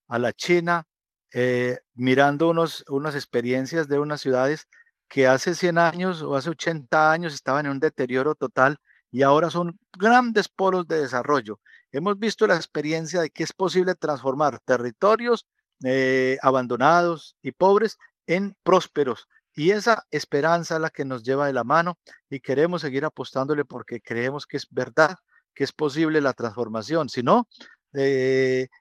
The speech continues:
te-, diríamos, "Apague y vámonos". No, vamos a apostarle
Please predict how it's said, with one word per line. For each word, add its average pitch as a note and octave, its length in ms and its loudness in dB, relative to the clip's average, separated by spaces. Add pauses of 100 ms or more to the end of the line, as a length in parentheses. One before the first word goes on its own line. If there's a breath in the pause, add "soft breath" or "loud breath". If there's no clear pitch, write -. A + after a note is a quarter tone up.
(120)
te-, C3+ 240 -4
diríamos, C#3 720 -2 (160)
"Apague D3+ 500 0
y E3+ 40 -2
vámonos". C#3+ 560 0
No, A#2+ 240 -2 (240)
vamos F3 340 2
a D#3+ 40 -2
apostarle G#3 600 2